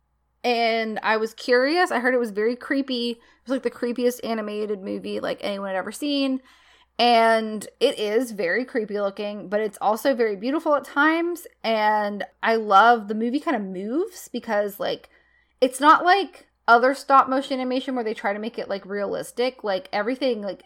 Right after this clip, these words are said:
like, one scene will set up and, like,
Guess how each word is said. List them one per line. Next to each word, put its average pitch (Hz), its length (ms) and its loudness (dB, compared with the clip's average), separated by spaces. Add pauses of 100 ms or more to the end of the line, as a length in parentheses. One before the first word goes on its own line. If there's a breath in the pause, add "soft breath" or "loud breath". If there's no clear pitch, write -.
like, 196 260 -4 (100)
one 240 440 0
scene 240 360 -6
will 208 120 -6
set 208 340 -4
up 208 360 2 (420 soft breath)
and, 220 220 0
like, 190 300 0